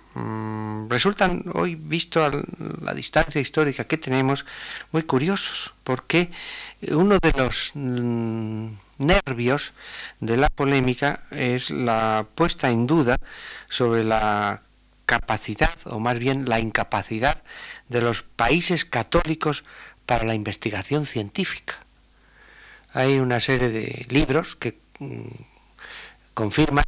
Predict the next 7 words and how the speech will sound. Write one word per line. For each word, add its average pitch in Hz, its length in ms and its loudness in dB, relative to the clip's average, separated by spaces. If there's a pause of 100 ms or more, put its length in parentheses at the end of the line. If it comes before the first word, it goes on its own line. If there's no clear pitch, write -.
(160)
<clears throat> 220 480 2
esta 139 220 -2
afirmación 131 540 2
que 131 80 -6
acabo 110 340 -2
de 107 80 -2
hacer. 156 320 0